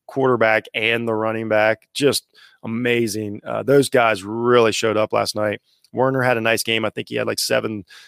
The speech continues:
you know, solo tackles. He wasn't asked to cover a lot. Um, something they did, uh, me and, uh, Jay Stevens from the, uh, Locked On Buckeyes podcast kinda discussed this back and forth this week.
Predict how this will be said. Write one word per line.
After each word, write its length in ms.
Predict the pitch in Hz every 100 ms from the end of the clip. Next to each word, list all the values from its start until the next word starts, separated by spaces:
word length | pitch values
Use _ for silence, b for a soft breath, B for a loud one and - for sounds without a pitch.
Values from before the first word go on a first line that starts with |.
| B
you 80 | 107
know, 40 |
solo 420 | 107 - 127 120 117
tackles. 480 | 117 113 110 113
He 140 | - 123
wasn't 300 | 120 160 160
asked 240 | 135 147
to 60 | -
cover 320 | - 127 127
a 60 | 127
lot. 320 | 127 127 131 B B B B B B -
Um, 280 | - 170 -
something 380 | - 202 220
they 140 | 190 175
did, 380 | 139 175 143 120
uh, 280 | 123 117
me 260 | 110 131 165
and, 240 | 160 107 87 _ _ _ _ _ _ _ -
uh, 160 | 120 113
Jay 260 | 101 139
Stevens 560 | 135 - 139 127 113 104
from 720 | - - 120 110 101 95 92 - _ _ _ _ _
the, 320 | 107 107 107
uh, 160 | 101 98
Locked 340 | 104 135 -
On 140 | 135 107
Buckeyes 400 | 123 147 107 95
podcast 560 | 110 98 - 104 104
kinda 180 | 127 104
discussed 440 | 95 - 135 117
this 120 | 113 -
back 240 | 117 107
and 120 | 98
forth 240 | - 110 -
this 200 | 110 -
week. 320 | 110 110